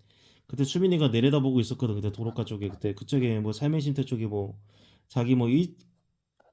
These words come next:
자기 뭐 일 때문에 갔다가 갔는데 뭐 그 도로에 뭐 별거 없었다 하던데. <laughs> 그러니까 별거 없었는데 그 당시의 상황을 갖다가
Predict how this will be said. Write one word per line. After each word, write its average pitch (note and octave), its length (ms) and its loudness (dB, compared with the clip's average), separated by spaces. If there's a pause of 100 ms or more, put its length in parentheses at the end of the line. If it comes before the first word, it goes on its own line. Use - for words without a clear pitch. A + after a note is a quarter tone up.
(240)
자기 C3 260 2
뭐 B2+ 100 6
일 C#3+ 160 4
때문에 F3 260 2
갔다가 A#2+ 600 2
갔는데 B2+ 400 0
뭐 G#2 220 -2 (380)
그 G3 160 -2
도로에 G3+ 300 4
뭐 F#3+ 180 2
별거 G3 280 8
없었다 - 300 -4
하던데. A3+ 420 2 (880)
<laughs> - 180 -8
그러니까 C3+ 500 6 (520)
별거 F3 260 6
없었는데 F3+ 580 4
그 D#3 880 6
당시의 C#3+ 380 2
상황을 E3 500 2
갖다가 A#2 680 0